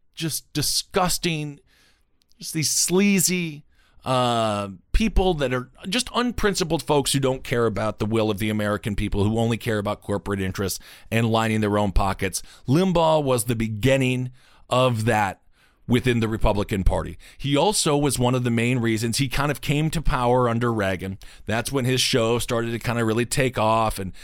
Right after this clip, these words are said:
and of course, the anti-government stance that Ronald Reagan would have, you know, government isn't the solution, government is the problem, despite the fact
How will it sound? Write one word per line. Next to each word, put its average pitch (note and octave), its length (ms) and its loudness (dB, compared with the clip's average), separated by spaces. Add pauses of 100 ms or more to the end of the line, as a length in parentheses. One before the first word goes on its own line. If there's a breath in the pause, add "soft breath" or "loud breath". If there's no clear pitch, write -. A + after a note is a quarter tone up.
(140 loud breath)
and A2 100 0
of G#2+ 80 -2
course, C3 260 2
the B2 220 0
anti-government A#2+ 840 0
stance A2+ 460 -2
that B2 120 -2
Ronald A2+ 320 0
Reagan A2+ 300 0
would A2 140 0
have, G#2+ 420 -2
you G#2+ 80 -6
know, G#2 100 -2
government G#2+ 480 -2
isn't G#2+ 280 -6
the G#2 80 -6
solution, B2+ 480 -2
government A2 360 -2
is G2+ 120 -6
the G#2 80 -4
problem, A#2 400 0
despite A2 340 -2
the A2+ 100 -4
fact A2 300 -2